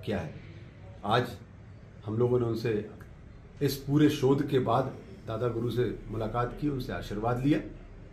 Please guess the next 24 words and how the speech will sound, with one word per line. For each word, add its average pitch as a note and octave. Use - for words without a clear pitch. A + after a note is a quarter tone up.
और C#3
आगे C#3+
यह D#3
हमारा C#3+
मां D3+
नर्मदा D3+
का D#3
प्रताप D#3+
और C#3+
एक -
तपस्वी C#3
की D#3
तपस्या C#3+
पूरे D3
विश्व G3
में G#3
विख्यात A#2
हो A#2
और D3+
लोग G3+
इसके F#3+
मार्गदर्शन A3+
पे A#3
चलें। B2+